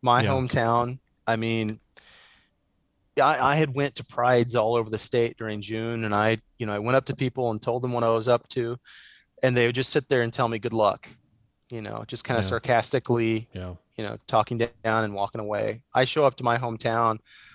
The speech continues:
Speaker 1: and everything we had went through there, and, I mean, I was able, they gave me a chance to, to give a small speech.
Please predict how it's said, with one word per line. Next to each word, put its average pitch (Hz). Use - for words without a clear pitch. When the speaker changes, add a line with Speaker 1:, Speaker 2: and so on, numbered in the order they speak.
Speaker 1:
and 113
everything 123
we 117
had 104
went 117
through 113
there, 104
and, 107
I 113
mean, 110
I 113
was 107
able, 117
they 113
gave 113
me 120
a 113
chance 120
to, 110
to -
give 113
a 113
small 120
speech. -